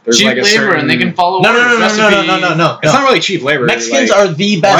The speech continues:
Speaker 1: line
Speaker 3: cooks.
Speaker 1: cooks.
Speaker 3: Hispanics?
Speaker 2: Yeah.
Speaker 1: Line cooks get
Speaker 3: Phenomenal
Speaker 1: paid
Speaker 3: cooks.
Speaker 1: more than
Speaker 2: Sure.
Speaker 1: in front of the house for
Speaker 3: Yeah.
Speaker 1: sure. They fucking should.
Speaker 3: Yeah.
Speaker 1: 'Cause they
Speaker 3: They know
Speaker 1: necessarily
Speaker 3: what
Speaker 1: won't
Speaker 3: the
Speaker 1: get,
Speaker 3: fuck they're doing.
Speaker 1: necessarily won't get tipped out.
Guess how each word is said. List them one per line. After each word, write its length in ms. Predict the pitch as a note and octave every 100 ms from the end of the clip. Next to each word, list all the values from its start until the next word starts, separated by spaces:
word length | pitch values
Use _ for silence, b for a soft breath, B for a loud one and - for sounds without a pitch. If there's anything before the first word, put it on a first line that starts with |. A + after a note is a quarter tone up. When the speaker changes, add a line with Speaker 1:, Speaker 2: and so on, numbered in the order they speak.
| F#3+
Speaker 1:
line 100 | F#3+
Speaker 3:
cooks. 200 | D#3 - -
Speaker 1:
cooks. 200 | E3+ -
Speaker 3:
Hispanics? 720 | G#3 C4 E4 - - - -
Speaker 2:
Yeah. 300 | B2 C3 A2 - _ -
Speaker 1:
Line 180 | D#3 G3+
cooks 100 | G3+
get 200 | G3+ G3+
Speaker 3:
Phenomenal 340 | F3+ E3+ D3
Speaker 1:
paid 320 | C#3 C3+ C3
Speaker 3:
cooks. 220 | A#2+ A#2+ - -
Speaker 1:
more 260 | C3 B2+
than 120 | A#2+ A#2+
Speaker 2:
Sure. 120 | G#2+
Speaker 1:
in 60 | G#2
front 220 | C3 C3
of 60 |
the 80 | G#2+
house 260 | G2+ F#2 -
for 140 | G#2
Speaker 3:
Yeah. 120 | C3 A#2+
Speaker 1:
sure. 400 | G#2 G2 G2 G2+
They 120 | G#2
fucking 280 | - A#2 _
should. 360 | - B2 G#2+ F#2+ G2+ _ _ _ _ _
Speaker 3:
Yeah. 160 | A#2+ -
Speaker 1:
'Cause 140 | B2+ A#2+
they 80 | A#2+ A#2+
Speaker 3:
They 40 | A2+ _ -
know 100 | B2+
Speaker 1:
necessarily 440 | D#3 F3+ G3 F#3+
Speaker 3:
what 100 | F#3 F3
Speaker 1:
won't 40 |
Speaker 3:
the 60 | D#3
Speaker 1:
get, 60 | F3
Speaker 3:
fuck 160 | D#3+
they're 100 | C#3+
doing. 120 | C3+ D#3+
Speaker 1:
necessarily 400 | D#3+ - D#3+ D3
won't 160 | C#3
get 140 | C3 -
tipped 200 | B2 C#3
out. 240 | A#2+ G2